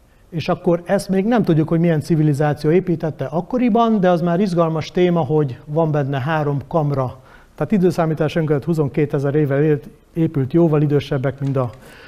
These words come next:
az egyiptomi piramisok, és már sejthető, hogy van benne meglepetés csomag.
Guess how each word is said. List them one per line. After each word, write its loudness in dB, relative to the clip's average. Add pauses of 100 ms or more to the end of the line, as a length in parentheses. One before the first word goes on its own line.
(320)
az -14
egyiptomi 2
piramisok, 2
és -6
már -2
sejthető, -2
hogy 0
van 0
benne 0
meglepetés -2
csomag. 0